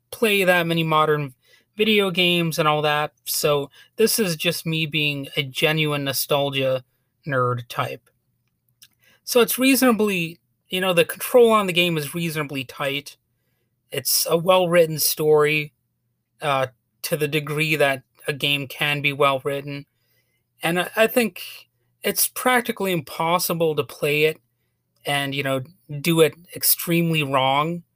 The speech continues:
unless you're just not in top form and you're,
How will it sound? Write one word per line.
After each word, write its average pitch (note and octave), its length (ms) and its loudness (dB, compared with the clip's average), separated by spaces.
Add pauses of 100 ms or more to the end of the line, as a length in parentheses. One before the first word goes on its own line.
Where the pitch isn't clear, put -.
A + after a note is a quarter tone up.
(500)
unless C#3+ 460 0
you're C#3 140 -2
just C3+ 380 -2
not C#3+ 360 -2
in C#3+ 180 -6
top - 380 0
form D#3 480 2
and D3 120 -8
you're, C#3 300 -4